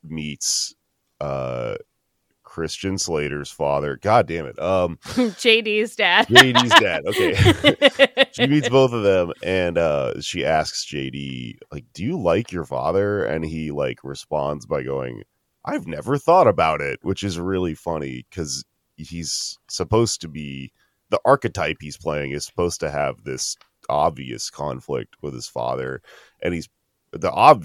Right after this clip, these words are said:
Speaker 1: the obvious part is he's probably supposed to not like him, eh, theoretically, or at least, like, trope-wise. But what's funny is that,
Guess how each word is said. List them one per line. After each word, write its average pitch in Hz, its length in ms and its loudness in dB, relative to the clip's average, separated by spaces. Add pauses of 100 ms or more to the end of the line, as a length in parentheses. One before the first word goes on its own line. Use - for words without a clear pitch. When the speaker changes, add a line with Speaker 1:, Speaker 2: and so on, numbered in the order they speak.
(100)
Speaker 1:
the 87 60 4
obvious 117 300 4
part 82 220 0
is 76 80 -12
he's 80 120 -14
probably 107 300 2
supposed 85 240 -8
to 64 80 -10
not 76 340 -4
like 78 200 -6
him, 69 300 -8
eh, 67 100 -8 (460)
theoretically, 69 1040 -6 (160)
or 85 60 -2
at 80 60 -4
least, 82 220 -6
like, - 140 -14
trope-wise. 69 920 -6 (500)
But 80 360 2
what's 76 260 -6
funny 82 440 -4
is 60 260 -10
that, 65 220 -4